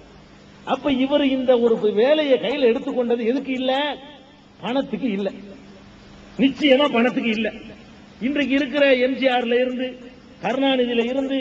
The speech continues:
ஜெயலலிதாவுல இருந்து, தொண்ணூத்தஞ்சு சதவீதமான தலைவர்கள் நீங்க எடுத்து பாத்தீங்கன்னா, சிங்கிள் டீக்கு லாட்டரி அடிச்சவங்க ஒரு காலத்துல. உருட்டி வாங்கி ரெண்டு பேரும் கட்டிங் டீ அடிச்ச ஆளுங்க தான்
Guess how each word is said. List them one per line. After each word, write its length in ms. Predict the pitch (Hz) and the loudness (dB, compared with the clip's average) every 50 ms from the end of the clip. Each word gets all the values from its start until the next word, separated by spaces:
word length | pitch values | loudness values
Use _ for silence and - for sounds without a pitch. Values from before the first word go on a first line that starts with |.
| - - - - - - - - 139 | -6 -8 -12 -16 -18 -20 -20 -14 -6
ஜெயலலிதாவுல 680 | 131 208 247 269 277 269 269 247 247 247 240 233 233 | 0 2 4 4 4 2 2 2 2 2 2 2 2
இருந்து, 340 | 233 262 285 302 294 285 294 277 226 - - - - - - - - | 0 0 -2 -4 -4 -4 -4 -4 -4 -6 -10 -16 -20 -20 -20 -16 -6
தொண்ணூத்தஞ்சு 680 | - 214 254 294 311 320 311 - 285 277 269 262 262 | -4 -4 -2 -2 -2 -2 0 2 2 0 0 0 -4
சதவீதமான 720 | 233 226 226 247 269 277 269 262 254 247 247 240 240 233 233 | -4 -2 0 0 0 0 0 -2 -2 -2 -4 -4 -4 -6 -4
தலைவர்கள் 440 | 214 196 247 247 247 233 220 233 220 | -4 -2 0 0 0 -2 -2 -4 -4
நீங்க 140 | 202 202 | -4 -6
எடுத்து 180 | 214 208 240 226 | -6 -6 -6 -4
பாத்தீங்கன்னா, 520 | 233 220 214 175 208 208 220 233 285 320 302 247 180 - - - - - - - | -4 -4 -4 -4 -6 -8 -6 -4 -2 -2 0 -2 -2 -4 -10 -16 -18 -20 -20 -10
சிங்கிள் 420 | - 233 311 320 320 320 294 254 | -6 -4 -4 -2 -2 -2 -2 -2
டீக்கு 240 | 277 277 269 277 269 | -2 -2 0 0 2
லாட்டரி 300 | 247 247 269 269 247 254 | 2 2 2 0 0 -2
அடிச்சவங்க 380 | 247 - - 240 240 233 226 | -2 -2 -2 0 0 0 0
ஒரு 100 | 220 196 185 | -2 -2 -2
காலத்துல. 340 | 214 214 214 175 214 175 135 - - - - - - - - - - - - - - - - - - - - | -2 -2 -4 -4 -6 -8 -8 -10 -14 -20 -20 -20 -20 -20 -20 -20 -20 -20 -20 -20 -20 -20 -20 -20 -20 -16 -6
உருட்டி 380 | - 208 277 311 269 - 311 294 | -2 -2 -2 -2 -2 -2 -2 0
வாங்கி 260 | 277 269 269 285 277 269 | 0 0 0 0 0 2
ரெண்டு 220 | 254 254 247 277 | 2 2 2 2
பேரும் 220 | 269 277 277 - 214 | 2 2 0 0 -2
கட்டிங் 320 | 233 226 - 277 269 262 | -4 -4 -2 -2 -2 -2
டீ 100 | 233 254 | 0 0
அடிச்ச 240 | 247 240 220 233 247 | 0 0 0 0 0
ஆளுங்க 260 | 226 226 220 196 226 | 0 0 -2 -2 -4
தான் 180 | 202 190 - | -6 -8 -8